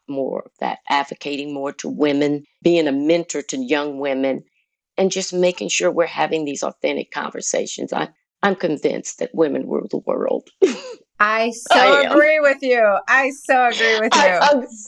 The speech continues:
Speaker 1: so
Speaker 2: <laughs>
Speaker 1: convinced that we have the capabilities and the right hormones to do so. If we kind of get together on a larger scale, there is nothing we can't do.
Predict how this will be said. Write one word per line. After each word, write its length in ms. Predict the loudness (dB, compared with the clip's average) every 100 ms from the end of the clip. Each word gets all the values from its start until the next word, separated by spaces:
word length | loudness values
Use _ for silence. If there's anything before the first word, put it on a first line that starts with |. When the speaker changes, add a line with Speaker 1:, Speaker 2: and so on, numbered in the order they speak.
| 2
Speaker 1:
so 840 | 4 4 6 4 4 2 0 -2 -2
Speaker 2:
<laughs> 60 |
Speaker 1:
convinced 640 | 0 0 2 2 2 -2 0
that 200 | 0 0
we 300 | -6 -2 -2
have 400 | 0 2 2 0 _
the 180 | -2 -2 -2
capabilities 1000 | -4 -2 -2 0 2 2 0 -4 -8 -6
and 120 | -2
the 60 | 2
right 280 | 4 4
hormones 580 | 2 2 2 2 2 0
to 120 | -4 0
do 220 | 0 0
so. 200 | -6 -8 -10 _ _ _ _ -6
If 100 | -6 -6
we 560 | -2 2 2 0 -4 _ _ _
kind 240 | -6 -2 -4
of 80 | -6 -4
get 240 | -4 -4
together 680 | -8 -4 0 0 0 -2 -4 -4
on 160 | -4 -4
a 60 | -4
larger 500 | -4 -2 -2 -4 -8
scale, 320 | -10 -8 -10 _ _ _ -2
there 160 | 0 0
is 220 | -2 -2
nothing 840 | -8 -4 0 -2 -2 -8 -6 -6
we 220 | -6 -6
can't 440 | -6 -6 -6 -6 -4
do. 340 | -4 -4 -8